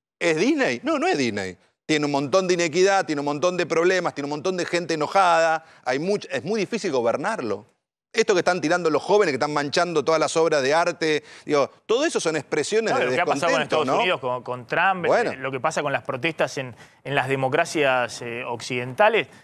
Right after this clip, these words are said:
Speaker 2: que se arman inmediatamente a través de las redes sociales y desbordan a los sistemas institucionales.
Speaker 1: Bueno, ahí tenés la, la tecnología generando burbujas, cámaras de eco, cada uno cree que tiene toda la verdad, eh, y entonces empieza a generar una cosa medio tribal y, y, y es muy difícil construir una idea de sociedad.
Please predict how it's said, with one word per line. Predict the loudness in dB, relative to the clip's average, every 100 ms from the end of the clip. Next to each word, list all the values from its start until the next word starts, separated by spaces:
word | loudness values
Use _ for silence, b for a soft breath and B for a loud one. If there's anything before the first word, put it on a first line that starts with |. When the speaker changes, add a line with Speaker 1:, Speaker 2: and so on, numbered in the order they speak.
| -6
Speaker 2:
que | -2
se | 2
arman | 2 2 0 0
inmediatamente | -2 0 2 0 0 0
a |
través | 2 2
de |
las | 2 0
redes | -2
sociales | -2 -2 -2
y | -2
desbordan | -4 0 2 2 0
a |
los | -2 -6 -8
sistemas | -8 -6 -6
institucionales. | -8 -10 -4 0 0
Speaker 1:
Bueno, | 2 2 2 -2
ahí | 0 2
tenés | 2 0 2
la, | 0 0
la | -2 -2
tecnología | -2 0 0 0 2 2 2 -2
generando | -2 0 0 0
burbujas, | 0 2 0 0 -2 0
cámaras | -2 0 0 2
de | 0
eco, | -2 -4 -4 -6
cada | 0 2
uno | 2 0
cree | -2 -2
que | -2
tiene | -2 -2
toda | 0 2
la | 2
verdad, | 2 2 2 0 -2 b b b
eh, | -6 -4 -2
y | -2
entonces | -2 -2
empieza | -2 -2
a | -2
generar | 0 0
una | 0
cosa | 0 0
medio | 0 0 0
tribal | 0 2 4 2 0 -4 b b -4
y, | -2 -2 -4
y, | -8 -2
y | 0
es |
muy | 2
difícil | 0 0 -4 -2
construir | -2 -2 -2
una | 0 2
idea | 2 2
de |
sociedad. | 0 -2 -2 -2 -4